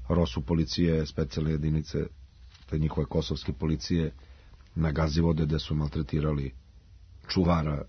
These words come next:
portira gospodina Kostića, skinuli zastave Srbije, veliki junaci, njih par desetina na jednog čoveka,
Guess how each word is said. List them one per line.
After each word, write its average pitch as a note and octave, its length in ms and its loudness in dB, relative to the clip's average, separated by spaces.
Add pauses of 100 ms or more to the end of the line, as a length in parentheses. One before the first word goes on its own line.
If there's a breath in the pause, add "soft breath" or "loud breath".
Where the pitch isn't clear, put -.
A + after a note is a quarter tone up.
(640)
portira D#2+ 400 2
gospodina D2+ 500 -2
Kostića, D2+ 520 -4
skinuli C#2+ 520 -2 (300)
zastave D#2 480 -2
Srbije, D2+ 480 -2 (320 soft breath)
veliki E2 340 0
junaci, D2+ 440 -2 (540 soft breath)
njih D#2 280 0
par D#2 160 2
desetina D#2 540 0
na D2+ 120 0
jednog D2+ 500 -2 (880 soft breath)
čoveka, D2+ 460 0